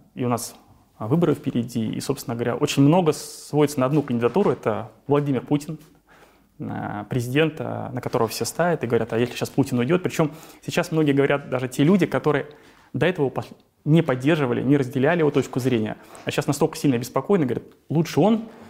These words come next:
чем если непонятно, кто придёт, и будет ещё хуже". А, но мы понимаем, что в мире всё меняется, всё происходит. Вот,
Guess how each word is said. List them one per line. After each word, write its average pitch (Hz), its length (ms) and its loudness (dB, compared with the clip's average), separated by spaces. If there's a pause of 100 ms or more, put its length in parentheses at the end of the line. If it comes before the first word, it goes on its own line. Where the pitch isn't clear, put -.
(160)
чем 131 200 2
если 131 160 0
непонятно, 143 340 2
кто - 160 0
придёт, 165 400 0
и 127 60 -4
будет 147 220 2
ещё 143 200 2
хуже". 123 400 0 (1000)
А, 110 500 -4
но 147 100 4
мы 143 100 4
понимаем, 147 420 4
что 120 500 -2
в - 180 -4
мире 185 160 4
всё - 180 -4
меняется, 160 420 0
всё - 160 -2
происходит. 151 600 0
Вот, 120 200 -4